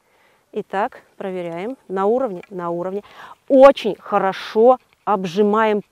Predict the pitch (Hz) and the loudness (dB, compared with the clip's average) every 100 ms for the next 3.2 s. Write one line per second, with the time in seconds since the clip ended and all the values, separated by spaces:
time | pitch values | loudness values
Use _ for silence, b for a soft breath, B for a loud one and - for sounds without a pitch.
0 | _ 208 226 202 - - - 214 202 214 | _ 4 4 4 -2 -12 -4 -2 0 0
1 | 175 214 214 - 185 170 160 b b b | 0 2 2 0 -8 -12 -16 b b b
2 | b b b 247 233 233 208 220 214 202 | b b b -4 2 4 4 0 -2 -2
3 | 160 - | -6 -10